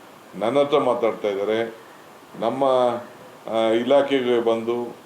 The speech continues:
ಎಲ್ಲ ತಿಳ್ಕೊಳ್ತಾ ಇದ್ದಾರೆ, ಮಾಹಿತಿ ತಿಳ್ಕೊಳ್ತಾ ಇದ್ದಾರೆ. So ಎಲ್ಲರೂ ಕೂಡ ಈ ಒಂದು ಭಾಳ ಹೆಚ್ಚಿಗೆ, ಆ, ಜನರ, ಆ, ಒಂದು ವಿಶ್ವಾಸವನ್ನು, ಆ, ಪಡ್ಕೊಂಡಿದೆ. ಭಾಳ, ಆ,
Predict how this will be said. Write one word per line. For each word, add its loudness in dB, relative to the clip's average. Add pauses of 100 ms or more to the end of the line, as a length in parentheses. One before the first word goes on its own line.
(400)
ಎಲ್ಲ 0
ತಿಳ್ಕೊಳ್ತಾ 2
ಇದ್ದಾರೆ, 0
ಮಾಹಿತಿ -2
ತಿಳ್ಕೊಳ್ತಾ -8
ಇದ್ದಾರೆ. -8 (680)
So 0
ಎಲ್ಲರೂ 4
ಕೂಡ 0
ಈ 4
ಒಂದು 0 (720)
ಭಾಳ 4 (280)
ಹೆಚ್ಚಿಗೆ, -2
ಆ, -6 (160)
ಜನರ, 0 (1000)
ಆ, -4
ಒಂದು -2
ವಿಶ್ವಾಸವನ್ನು, 0 (680)
ಆ, 0
ಪಡ್ಕೊಂಡಿದೆ. -2 (340)
ಭಾಳ, 2
ಆ, -4